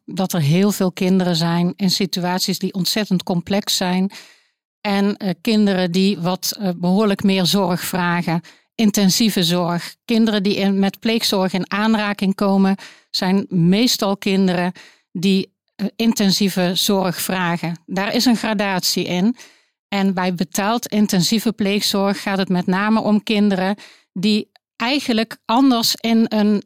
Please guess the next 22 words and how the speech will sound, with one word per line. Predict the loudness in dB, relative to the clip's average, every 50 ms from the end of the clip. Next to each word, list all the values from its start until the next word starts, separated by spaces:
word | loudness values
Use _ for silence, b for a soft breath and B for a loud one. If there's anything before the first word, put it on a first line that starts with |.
| _
instelling | -2 2 4 4 4 2 0 -2 -2 0 0 -2 -2
terechtkomen. | -2 -4 -4 -4 -4 -6 -8 -8 -6 -4 -2 -2 -2 -2 -4 -4 -6 _ _ _ -6
En | -2 0 0 0 0 -2 _ _
een | -2 0 2 2
hele | 4 2 2 2 2 2 0 0
tijd | -2 -2 -2 -2 -2
geleden | -2 -2 0 0 0 2 0
hebben | 0 0 0
we | 0
al | -2 -2
tegen | -2 -2 0 0
elkaar | -2 -2 -2 -2 -4 -2
gezegd: | 0 0 0 0 -2 -2 -4 -6 -12 -14 _ -4
kinderen | -2 2 2 2 2 2 -2
plaatsen | -2 -2 -2 -2 -2 -4 -4 -4
in | -2 -4 -4 -2
instellingen | -2 0 0 0 0 0 -2 -2 0 0 0 0 0 0 -2 B B B B B B B
is | -4 -4 -2 2
niet | 2 4 4 4 2 0
gezond, | -2 -2 -2 0 0 -2 -2 -2 -4 -6 -8
is | -6 -4 -2 0
niet, | 2 2 2 2 2 0 -6